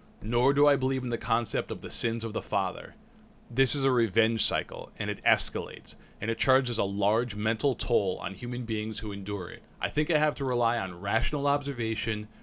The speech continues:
reason, and evidence to guide my decisions personally. I urge you to do the same. What I'm getting at is, those who did these things deserve to be held accountable. To what degree is different for all people.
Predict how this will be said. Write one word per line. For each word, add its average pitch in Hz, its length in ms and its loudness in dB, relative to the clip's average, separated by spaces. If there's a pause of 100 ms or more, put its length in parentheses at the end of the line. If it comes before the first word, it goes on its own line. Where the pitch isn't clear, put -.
(140)
reason, 123 400 0
and 135 100 -2
evidence 110 480 -2
to 104 140 -6
guide 104 340 0
my 101 240 -2
decisions 90 580 -6
personally. - 560 -2
I 90 100 -6
urge 104 240 -2
you 107 120 0
to 101 100 -4
do 98 160 -4
the 90 100 -10
same. 85 320 -4 (220)
What 123 140 12
I'm 143 80 12
getting 127 380 12
at 92 160 8
is, 87 420 0
those 127 300 12
who 147 100 10
did 127 240 12
these 117 240 8
things 87 480 2 (300)
deserve 110 280 10
to 110 60 -2
be 117 120 6
held 104 200 10
accountable. 101 600 6
To - 140 8
what 120 220 8
degree 107 540 -2 (200)
is 104 200 0
different - 460 8 (360)
for 107 220 10
all 98 160 10
people. - 500 -6